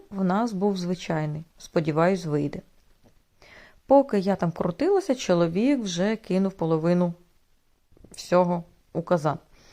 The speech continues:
Так, спочатку він бере м'ясо, наливає олії, тоді бере м'ясо, піджарює буквально хвилин п'ять до скоринки.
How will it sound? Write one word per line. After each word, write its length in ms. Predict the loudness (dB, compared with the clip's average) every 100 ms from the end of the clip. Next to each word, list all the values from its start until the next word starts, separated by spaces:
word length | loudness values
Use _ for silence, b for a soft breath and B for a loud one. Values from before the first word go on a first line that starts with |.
| B B B B B B
Так, 240 | 0 0
спочатку 560 | 0 -2 2 2 0 0
він 240 | 2 4
бере 300 | 4 4 2 -4 -2
м'ясо, 600 | 0 2 0 -2 -2 -2 -2 _ _ _ b b
наливає 380 | 4 4 6 4
олії, 640 | 4 4 4 0 -2 -2 -4
тоді 340 | -4 -2 0
бере 320 | 4 4 4
м'ясо, 600 | 0 -2 -4 -4 -2 -2
піджарює 720 | 0 0 0 -2 0 0 -2 -4 -10
буквально 720 | -12 -12 -6 0 2 2 0
хвилин 440 | 0 0 2 2
п'ять 500 | 0 -2 -2 -4 -8 _
до 180 | 0 0
скоринки. 580 | 0 2 2 2 -8